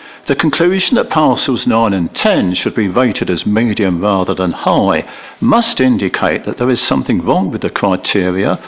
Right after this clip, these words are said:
or with their application, or indeed both.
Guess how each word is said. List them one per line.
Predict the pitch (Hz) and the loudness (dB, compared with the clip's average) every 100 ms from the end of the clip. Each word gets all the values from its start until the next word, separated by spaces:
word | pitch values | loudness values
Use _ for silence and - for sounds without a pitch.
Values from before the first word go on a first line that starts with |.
| - - | -14 -2
or | 151 180 | 0 2
with | 113 | 0
their | 107 101 | 2 2
application, | 98 - - 120 107 - - 107 - | 0 -2 0 2 2 0 -4 -6 -4
or | 135 123 98 98 - | 0 2 2 -2 -6
indeed | - 92 139 87 95 - - - | -6 -2 0 0 -2 -6 -12 -2
both. | 104 76 - | 0 -2 -8